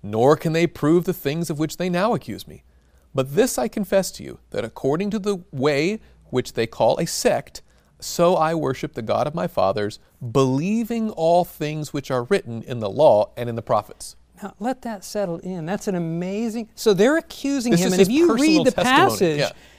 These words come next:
Speaker 2: they're accusing him of making a new religion.
Speaker 1: Right. Or
Speaker 2: And he's
Speaker 1: denying
Speaker 2: saying
Speaker 1: and going
Speaker 2: they
Speaker 1: against.
Speaker 2: can't.
Speaker 1: Right.
Speaker 2: Now, look, if he was teaching that there's a new Sabbath, if he was teaching that you really don't have to obey the Old Testament,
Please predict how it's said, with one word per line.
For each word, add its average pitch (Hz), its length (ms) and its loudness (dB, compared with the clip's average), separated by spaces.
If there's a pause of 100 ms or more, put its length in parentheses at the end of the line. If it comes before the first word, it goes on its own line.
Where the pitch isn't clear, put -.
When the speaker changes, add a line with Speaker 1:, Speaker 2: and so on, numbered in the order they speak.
(140)
Speaker 2:
they're 320 240 6
accusing 302 680 -2
him 208 220 -2
of 202 120 0
making 220 420 0
a - 20 -2
new 233 220 -2
religion. 277 460 -2 (180)
Speaker 1:
Right. 123 240 0 (320)
Or 135 100 4
Speaker 2:
And 233 120 6
he's 302 100 4
Speaker 1:
denying 175 260 6
Speaker 2:
saying 254 300 6
Speaker 1:
and 240 140 -4
going 135 260 2
Speaker 2:
they 240 140 12
Speaker 1:
against. 143 180 0
Speaker 2:
can't. 302 180 0
Speaker 1:
Right. - 160 -6
Speaker 2:
Now, 269 140 2
look, 311 200 2
if 190 80 0
he 330 160 2
was 320 140 0
teaching 254 460 -4
that 214 120 0
there's 180 180 0
a 180 40 -2
new 180 160 -2
Sabbath, 196 540 -4 (420)
if 202 140 -2
he 269 100 4
was 277 140 2
teaching 233 360 -2
that 220 140 2
you 214 180 -2
really 202 300 2
don't 214 260 0
have 190 320 -6
to 208 60 -2
obey 196 240 0
the 196 120 -4
Old 214 160 -4
Testament, 247 440 -4